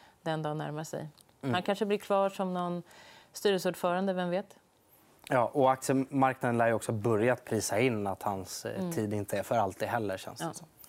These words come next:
Speaker 2: Eh, funde-, jo, värderingen har ju kanske aldrig varit... Alltså, det här bolaget har väl aldrig varit billigt, för det
Speaker 1: Nej.
Speaker 2: anses ju av många vara ett kvalitetsbolag.
Speaker 1: Mm.
Speaker 2: Men det är ju... det är ju inte superbilligt och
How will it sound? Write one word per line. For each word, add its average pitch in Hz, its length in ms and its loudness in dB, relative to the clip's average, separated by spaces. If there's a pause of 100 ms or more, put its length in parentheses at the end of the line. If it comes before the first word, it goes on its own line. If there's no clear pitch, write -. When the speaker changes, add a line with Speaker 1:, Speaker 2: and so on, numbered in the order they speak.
(520)
Speaker 2:
Eh, 131 380 4 (880)
funde-, 156 320 0
jo, 190 340 4 (200)
värderingen 170 880 4 (140)
har 147 200 2
ju 135 60 2
kanske 135 240 2
aldrig 127 440 2
varit... 117 200 2 (360)
Alltså, 127 200 2
det 123 60 6
här 127 60 2
bolaget 123 280 4
har 110 80 2
väl 120 100 4
aldrig 107 140 2
varit 104 180 2
billigt, 117 340 2
för 190 60 -4
det 190 60 2
Speaker 1:
Nej. 120 100 2
Speaker 2:
anses 110 240 0
ju 123 40 4
av 117 40 4
många 110 200 0
vara 110 120 2
ett - 60 -10
kvalitetsbolag. 110 840 0
Speaker 1:
Mm. 175 240 -8 (100)
Speaker 2:
Men 131 180 2
det 131 100 4
är 160 220 4
ju... 131 600 4
det 123 100 2
är 139 80 6
ju 135 100 6
inte 123 240 0
superbilligt 127 680 2
och - 480 -6